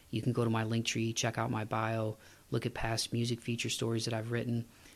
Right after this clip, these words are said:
look at past episodes, listen to past episodes. So, you know, if you enjoyed the show, give me a shout, man. Uh, I check, I check my direct messages. Um,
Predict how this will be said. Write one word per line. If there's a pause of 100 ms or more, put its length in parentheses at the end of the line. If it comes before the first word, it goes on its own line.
(100)
look
at
past
episodes,
listen
to
past
episodes.
So, (400)
you
know,
if
you
enjoyed
the
show,
give
me
a
shout,
man.
Uh,
I
check, (220)
I
check
my
direct
messages. (540)
Um,